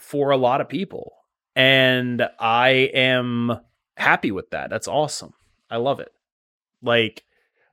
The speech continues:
but I just wish there was a way for it to be good for everybody in equal amounts, and it just isn't.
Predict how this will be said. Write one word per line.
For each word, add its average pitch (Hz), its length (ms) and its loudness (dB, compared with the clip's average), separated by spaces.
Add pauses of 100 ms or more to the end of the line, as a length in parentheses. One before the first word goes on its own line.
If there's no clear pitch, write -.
(180)
but 135 360 4
I 135 120 -2
just 143 240 -6
wish 143 220 -4
there 143 140 0
was 131 140 0
a 135 60 0
way 123 180 0
for 127 200 -6
it 123 100 -6
to 123 80 -12
be 113 140 -10
good 117 500 -4
for 120 460 -6
everybody 113 640 -4
in 110 80 -6
equal 107 360 -8
amounts, 101 480 -8
and 101 200 -10
it 98 100 -12
just - 220 -14
isn't. 78 400 -16